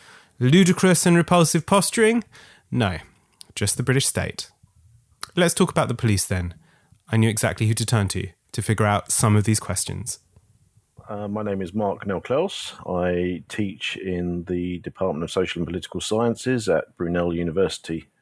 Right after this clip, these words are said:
Speaker 2: London. Um, and the title of the book that we are talking about is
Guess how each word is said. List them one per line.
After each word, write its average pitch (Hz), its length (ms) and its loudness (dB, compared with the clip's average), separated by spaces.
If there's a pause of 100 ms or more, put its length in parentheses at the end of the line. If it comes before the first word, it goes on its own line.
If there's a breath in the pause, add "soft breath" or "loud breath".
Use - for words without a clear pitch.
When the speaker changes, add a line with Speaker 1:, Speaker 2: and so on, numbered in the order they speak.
(180)
Speaker 2:
London. 127 360 2 (720 loud breath)
Um, 98 480 0 (120)
and 90 500 -2
the 87 160 0
title 92 400 -2
of 80 80 -2
the 82 80 -6
book 98 400 -2 (160)
that 85 460 -2
we 85 200 -4
are 80 200 -4 (100)
talking 104 320 -6
about 101 500 0 (120)
is 90 500 -4